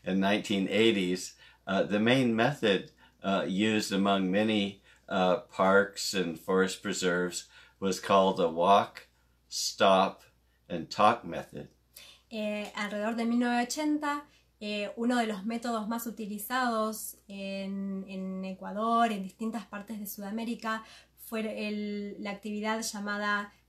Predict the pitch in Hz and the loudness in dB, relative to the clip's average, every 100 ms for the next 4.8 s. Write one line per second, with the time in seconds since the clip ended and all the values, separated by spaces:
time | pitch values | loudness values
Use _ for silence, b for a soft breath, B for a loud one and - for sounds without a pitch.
0 | _ 202 196 214 254 277 311 - _ _ | _ -10 -6 -2 2 2 0 -8 _ _
1 | _ _ _ 202 214 226 240 254 - _ | _ _ _ -6 -2 0 0 -4 -12 _
2 | _ _ _ _ 208 - 196 - 180 185 | _ _ _ _ -18 -14 -10 -8 -8 -10
3 | 185 _ _ _ - b b b b 98 | -16 _ _ _ -20 b b b b -6
4 | 95 - 92 110 110 104 101 - | -4 -4 6 10 12 12 10 6